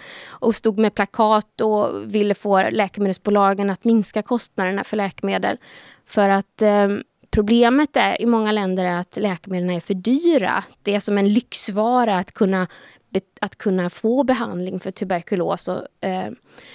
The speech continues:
eh, och därför är det viktigt att kunna minska, minska kostnader så att alla ska ha tillgång till det, och framförallt där, där det behövs mest. Eh, och just nu så är kostnaderna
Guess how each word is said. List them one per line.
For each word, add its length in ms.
eh, 340
och 200
därför 340
är 40
det 40
viktigt 220
att 160
kunna 260
minska, 640
minska 360
kostnader 460
så 140
att 220
alla 300
ska 180
ha 100
tillgång 440
till 140
det, 140
och 80
framförallt 500
där, 380
där 140
det 60
behövs 420
mest. 560
Eh, 340
och 180
just 300
nu 180
så 140
är 140
kostnaderna 720